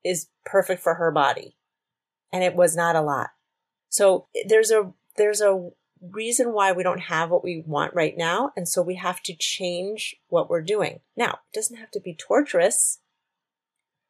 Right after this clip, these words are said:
but we just have to change it over time. And so this is, what we're talking about here is the progress of that. It might feel better to have loved and lost,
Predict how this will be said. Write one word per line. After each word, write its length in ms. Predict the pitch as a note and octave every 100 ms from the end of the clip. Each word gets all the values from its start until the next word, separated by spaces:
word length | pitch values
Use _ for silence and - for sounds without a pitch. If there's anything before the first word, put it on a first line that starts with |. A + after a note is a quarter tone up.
| _
but 160 | F#3 -
we 120 | F3+
just 260 | D#3+ F3+ -
have 240 | F#3 F3
to 80 | -
change 300 | D#3 E3+ E3
it 80 | D3+
over 180 | C#3 C#3
time. 280 | - B2+ - _
And 100 | E3+
so 100 | E3
this 260 | D#3+ - G3
is, 240 | F#3 -
what 140 | - D#3
we're 120 | F3
talking 240 | F#3+ F#3
about 160 | E3+ D#3
here 140 | D3+
is 200 | - D3 - _ -
the 80 | D3+
progress 420 | - C3+ - -
of 100 | -
that. 220 | - - - _ _ _ _ _ _ _ _ _ _ _ _ _ _ _ _ _ _ _ _ _ _ _ _ _ _ _ _ _ - - _
It 220 | - G3+
might 360 | F#3 G3 C4+ -
feel 200 | G#3+ G3
better 320 | E3+ E3 E3+
to 140 | -
have 200 | F3+ D3
loved 280 | D3+ D3 D3
and 180 | - D3
lost, 680 | C#3+ C#3 C3+ C#3 - -